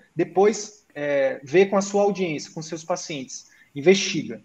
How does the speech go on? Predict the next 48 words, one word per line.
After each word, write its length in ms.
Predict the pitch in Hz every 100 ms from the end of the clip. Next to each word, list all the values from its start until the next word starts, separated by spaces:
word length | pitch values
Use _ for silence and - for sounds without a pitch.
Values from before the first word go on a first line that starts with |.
| -
tá? 420 | 147 190 - - -
E, 160 | 196
inve-, 380 | 208 202 240 -
e, 260 | 170 196 185
e 120 | 196 175
não 180 | 226
centralize 520 | 262 262 254 233 226 233
em 40 |
você 360 | 233 233 190 165
nesse 240 | 156 185
M 120 | 175
V 120 | 170
P. 320 | 175 143 120 - - -
A 100 | -
técnica 500 | - 214 233 226 208
do 160 | 160
queijo, 460 | - 190 220 160 147
né, 160 | 156 185
que 140 | 180
é 80 | 170
esse 220 | 170 180
a 80 | 151
mais, 420 | 151 202 196 151
seria 380 | - 160 185 190
o 60 | 175
conteúdo 440 | - 190 196 180
em 80 | 175
vídeo. 500 | 143 175 202 175 202 196 - -
Você 120 | 320
pode 240 | - 165
também 240 | 185 180 165
preparar 400 | 175 170 170 160
P 100 | -
D 100 | 165 190 170 175 175
Fs. 360 | - 175 - _ _ -
Você 240 | 156 190
pode, 500 | 190 185 180 156 175 - _
uma 200 | 180 214
vez 340 | 151 180 220 -
por 140 | 196
semana, 420 | - 185 180 180
mandar 260 | 170 170 175
um 140 | 196
áudio 320 | 180 180 170 175
pra 100 | 160
pegar 220 | 160 156
um 60 |
feedback. 760 | 151 156 151 160 165 165 -